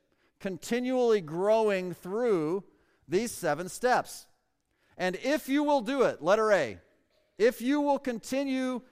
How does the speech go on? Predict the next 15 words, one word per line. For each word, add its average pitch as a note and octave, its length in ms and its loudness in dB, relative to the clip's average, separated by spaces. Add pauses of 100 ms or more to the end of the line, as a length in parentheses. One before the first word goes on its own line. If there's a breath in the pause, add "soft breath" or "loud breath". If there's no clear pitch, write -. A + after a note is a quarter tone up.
(240 soft breath)
to A3 160 -4
fulfill A#3 420 2
the B3+ 80 0
condition, G#3+ 560 -2 (840)
then E3 140 -2
there's E3 180 -4
a D#3 40 -12
promise. C3 520 -6 (1160 soft breath)
And D#3+ 100 -4
it's - 120 -6
an G3 60 0
amazing G3+ 500 0
promise. G#2+ 520 -8 (460)
It E3+ 160 -4
says, D#3+ 680 0